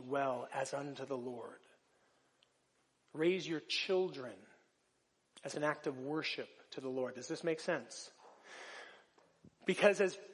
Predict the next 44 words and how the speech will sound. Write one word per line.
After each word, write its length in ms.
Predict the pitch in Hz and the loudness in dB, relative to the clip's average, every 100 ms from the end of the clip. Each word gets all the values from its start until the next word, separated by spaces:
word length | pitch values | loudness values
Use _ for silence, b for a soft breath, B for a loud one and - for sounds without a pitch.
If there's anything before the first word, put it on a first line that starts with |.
| - - | -12 8
Paul 260 | 208 214 | 8 8
suggests 800 | 202 208 165 165 214 - - - | 4 -2 4 8 8 6 -2 -2
in 100 | 156 | 0
here, 220 | 139 139 | 2 0
can 140 | 156 170 | 2 4
we 60 | |
go 80 | 165 | 6
back 200 | 170 170 | 6 4
for 80 | 180 | 0
just 180 | 160 180 | 0 0
a 40 | |
second? 220 | 180 208 - - - _ _ _ _ _ _ _ - - - - - _ _ _ _ b b b b b _ | 0 0 -4 -18 -20 _ _ _ _ _ _ _ -20 -20 -20 -20 -20 _ _ _ _ b b b b b _
"Since 260 | - 214 214 | 2 2 4
you 100 | 214 | 6
know 260 | 208 226 240 | 10 10 8
that 180 | 220 202 | 4 2
you 160 | 220 | 6
will 140 | 226 196 | 8 8
receive 480 | 202 - 220 214 | 4 2 4 6
an 80 | 196 | 6
inheritance 840 | 190 180 - 277 277 247 233 220 | 6 4 6 8 8 6 2 2
from 200 | - 208 | 4 8
the 60 | 190 | 8
Lord 440 | 190 196 208 196 | 8 10 10 8
as 140 | 180 175 | 6 6
a 40 | |
reward." 640 | 170 156 170 170 143 123 127 - - - _ _ _ _ _ | 6 8 8 6 6 2 -6 -10 -20 -20 _ _ _ _ _
Interesting. 580 | 208 233 - - - 113 113 | -2 0 -2 -6 -8 -10 -6
So 120 | - | 0
he 140 | 165 185 | 2 2
suggests 960 | - 180 151 233 226 - - - - - B B | 0 -2 4 6 6 2 -8 -6 -8 -8 B B
that 120 | 175 180 | 2 6
there's 180 | 175 | 4
something 460 | - 240 233 233 214 | 6 4 6 4 4
tied 500 | - - 220 196 170 | 2 8 10 8 4
to 220 | - 190 180 | 2 4 8
our 140 | 175 | 8
serving 600 | - - 220 226 226 226 | 6 4 4 6 4 4
and 160 | 208 185 | 6 6
our 100 | 180 | 6
working 460 | 165 190 185 185 | 6 4 4 0
for 180 | 170 170 | 2 2
Him 240 | 143 170 170 | 4 2 2
today. 480 | 165 160 147 113 | 6 6 6 2